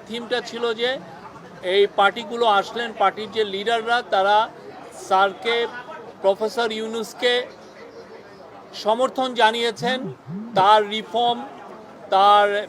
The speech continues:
বিচার, এবং আমরা যে রিফর্ম করছি, আমরা যে বিচারের কা-, কার্যক্রম শুরু করেছি,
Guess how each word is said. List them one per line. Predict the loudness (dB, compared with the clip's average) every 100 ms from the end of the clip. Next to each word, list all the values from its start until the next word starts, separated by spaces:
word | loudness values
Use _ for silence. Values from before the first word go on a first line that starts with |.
| -8
বিচার, | -10 -6 2 4 6 4 0
এবং | -4 -2 -2
আমরা | -2 2 0
যে | 2 0
রিফর্ম | 0 -6 -4 -4 -4
করছি, | -6 -8 -8 -6 -4
আমরা | -4 -2 -2
যে | 0 -2 -4
বিচারের | -8 -2 0 0
কা-, | 0 0 0 -2
কার্যক্রম | -2 -2 -4 -4 -6
শুরু | -6 -6 -4
করেছি, | -2 -4 -4 -10 -14